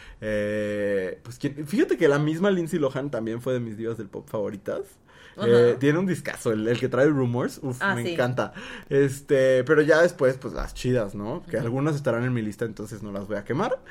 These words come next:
Speaker 2: Ok.
Speaker 1: Pero, eh, y aparte, ¿sabes qué me pasa con Hilary Duff? Que está guapísima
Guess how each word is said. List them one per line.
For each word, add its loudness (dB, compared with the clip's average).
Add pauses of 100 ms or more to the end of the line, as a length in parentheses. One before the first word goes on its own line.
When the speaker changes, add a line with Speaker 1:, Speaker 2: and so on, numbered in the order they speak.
Speaker 2:
Ok. -12
Speaker 1:
Pero, 8
eh, 6
y 6
aparte, 4
¿sabes 4
qué 2
me -2
pasa -2
con -4
Hilary 2
Duff? 0
Que -4
está -8
guapísima -8